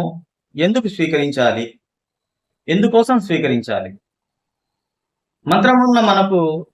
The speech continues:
ఏమిటి ఉపయోగం? మంత్రాలకు చింతకాయలు రాలుతాయా? మంత్రాలకు చింతకాయలు రాలవు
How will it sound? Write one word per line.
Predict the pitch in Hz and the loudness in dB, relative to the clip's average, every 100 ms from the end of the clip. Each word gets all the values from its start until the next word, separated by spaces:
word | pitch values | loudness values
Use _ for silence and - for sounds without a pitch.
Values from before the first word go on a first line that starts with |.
| 147 | 0
ఏమిటి | 196 208 165 | 2 2 0
ఉపయోగం? | 120 117 107 101 _ _ _ _ - 427 _ _ _ _ _ _ _ _ _ _ _ _ _ _ _ _ 156 | 0 -2 -4 -8 _ _ _ _ -20 _ _ _ _ _ _ _ _ _ _ _ _ _ _ _ _ _ 0
మంత్రాలకు | 202 269 285 277 269 254 208 208 226 - | 2 4 4 2 2 4 4 0 -4 -4
చింతకాయలు | 220 247 262 262 254 226 208 | 0 2 4 4 4 4 4
రాలుతాయా? | 202 202 190 180 170 165 - - _ _ _ _ _ _ _ _ | 4 4 4 6 4 2 -2 -14 _ _ _ _ _ _ _ _
మంత్రాలకు | 147 190 247 240 214 202 | 0 2 4 4 2 -4
చింతకాయలు | 190 202 202 196 185 160 | -2 2 4 4 2 2
రాలవు | 160 151 160 | 2 -2 -4